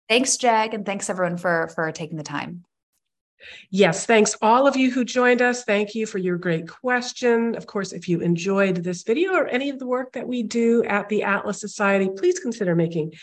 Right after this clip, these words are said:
Speaker 2: a tax-deductible donation at atlas society dot org. All new donations will be matched by our trustees.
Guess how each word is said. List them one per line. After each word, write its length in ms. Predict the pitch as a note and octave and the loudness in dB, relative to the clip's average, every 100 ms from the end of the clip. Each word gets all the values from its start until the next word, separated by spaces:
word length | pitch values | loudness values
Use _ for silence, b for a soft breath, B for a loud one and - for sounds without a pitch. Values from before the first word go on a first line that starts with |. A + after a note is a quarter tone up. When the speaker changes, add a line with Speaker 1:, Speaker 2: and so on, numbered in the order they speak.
| B _ | B _
Speaker 2:
a 80 | A#3+ | -12
tax-deductible 960 | - F3+ F3 - F3+ F3+ E3+ E3+ D#3+ | -4 -4 -4 -6 -2 0 0 -4 -4
donation 580 | D#3+ D#3 F#3 A3+ - F4+ F4+ B B _ - | -2 0 2 0 2 -2 -2 B B _ -2
at 320 | D4+ D4+ - _ | -2 -2 -12 _
atlas 300 | A3 - G#3+ | -4 -2 -4
society 480 | - G#3+ A3 G#3 G3+ | -8 -6 -2 0 -2
dot 300 | G3 F#3 F#3+ - | -2 -4 -6 -8
org. 320 | C4 C4 C4 - | -4 -2 -4 -6
All 240 | C#4+ C#4 | -6 -4
new 160 | B3+ A#3 | -4 -4
donations 640 | G3+ F#3+ F3 F3 F3 F3 | -2 0 0 -2 -2 -4
will 120 | G3 F#3 | -4 -2
be 100 | G3 | -2
matched 440 | F3+ E3+ E3+ - | 0 -2 -4 -6
by 300 | E3+ E3+ F3 | -2 0 0
our 280 | F3 D#3+ E3+ B B | 0 -2 -4 B B
trustees. 680 | - F3 - B3 G3+ - | -4 -4 -2 2 4 2